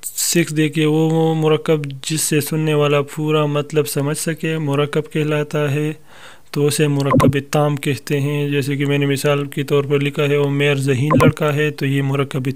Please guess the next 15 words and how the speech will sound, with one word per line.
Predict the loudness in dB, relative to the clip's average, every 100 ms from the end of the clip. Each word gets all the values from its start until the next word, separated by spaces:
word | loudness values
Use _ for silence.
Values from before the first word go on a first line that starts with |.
| -2
ताम | -4 -2
है। | -2 -2 -6 -20 -20 -20 -20 -20 -8
और | -2 0 0 -2 -16 -4
ऊपर | -2 2 2
मैंने | 4 2
लिखा | 0 0 0 0
है | 2 0
कि | -2 -2 0
ज़हीन | 2 2 2 2
लड़का, | 4 4 4 0
तो | -2
ये | 0 0
मुरक्कब | 0 -2 -2 -2
नाकिस | 0 0 0 -4 -4
है। | -4 -2